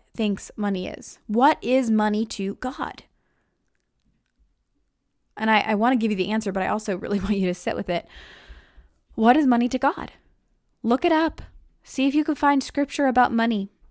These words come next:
Well, you will. You'll find a lot of scripture about money. I'm just gonna give you a, a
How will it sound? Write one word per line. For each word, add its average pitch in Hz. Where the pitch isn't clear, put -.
Well, 214
you 208
will. 175
You'll 180
find -
a -
lot 180
of 190
scripture -
about 190
money. -
I'm 240
just 285
gonna 269
give 220
you 190
a, 165
a 180